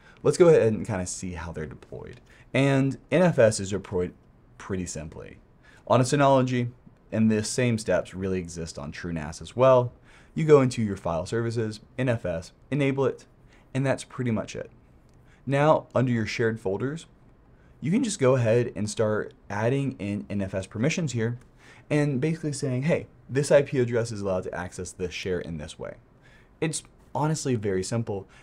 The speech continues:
and you don't need any customization to it. It is very Linux based.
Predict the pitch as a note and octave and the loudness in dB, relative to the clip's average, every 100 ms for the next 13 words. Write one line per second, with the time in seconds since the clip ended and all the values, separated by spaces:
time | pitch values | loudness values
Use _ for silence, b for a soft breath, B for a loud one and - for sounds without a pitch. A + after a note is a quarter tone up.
0 | B A#2+ C3+ C3 B2+ A#2+ C3 C#3 D#3 C3+ | B 0 2 2 0 -2 0 2 2 2
1 | B2+ B2 A2+ G#2+ - G2+ G2 - F2+ D#2 | 2 0 -2 -2 -6 -12 -10 -8 -8 -8
2 | E2 F2 F#2+ G2 G2+ F#2+ G2 F#2+ - - | -10 -6 -6 -6 -8 -8 -4 -6 -6 -16
3 | b b b - _ _ - B2+ B2 G#2+ | b b b -20 _ _ 2 6 6 4
4 | - F#2 G#2+ G#2+ G#2+ G2 F2+ E2 - G#1 | 0 -4 0 0 0 0 -4 -6 -10 -14
5 | - - | -14 -18